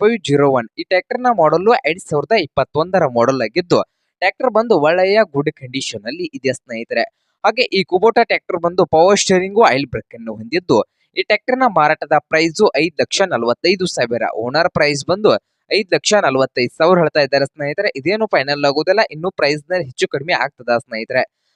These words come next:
ಹಾಗಾದ್ರೆ ಈ Kubota ಫೋರ್ ಫೈವ್ ಜೀರೋ ಒನ್ ಟ್ರ್ಯಾಕ್ಟರ್ ಇರುವ ಲೊಕೇಶನ್ ಸವದತ್ತಿ ಸ್ನೇಹಿತರೆ. ಸವದತ್ತಿ ಲೊಕೇಶನ್ ಅಲ್ಲಿ ಈ Kubota ಟ್ರ್ಯಾಕ್ಟರ್ ಮಾರಾಟಕ್ಕೆ ಸಿದ್ಧವಾಗಿದೆ.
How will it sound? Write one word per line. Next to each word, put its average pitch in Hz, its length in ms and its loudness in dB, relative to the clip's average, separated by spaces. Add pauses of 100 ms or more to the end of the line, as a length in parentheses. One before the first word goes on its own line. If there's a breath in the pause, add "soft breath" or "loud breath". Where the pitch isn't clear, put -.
(120)
ಹಾಗಾದ್ರೆ 233 360 2
ಈ 160 140 -2
Kubota 220 500 2
ಫೋರ್ 196 240 2
ಫೈವ್ 196 200 4
ಜೀರೋ 156 260 2
ಒನ್ 175 160 0
ಟ್ರ್ಯಾಕ್ಟರ್ 170 340 -4
ಇರುವ 156 220 0
ಲೊಕೇಶನ್ 139 680 -2 (280)
ಸವದತ್ತಿ 226 480 2
ಸ್ನೇಹಿತರೆ. 175 420 -6
ಸವದತ್ತಿ 196 500 0
ಲೊಕೇಶನ್ 180 440 0
ಅಲ್ಲಿ 156 180 -4
ಈ 120 160 -4
Kubota 185 380 0
ಟ್ರ್ಯಾಕ್ಟರ್ 160 420 -2
ಮಾರಾಟಕ್ಕೆ 135 460 -2
ಸಿದ್ಧವಾಗಿದೆ. 120 680 -2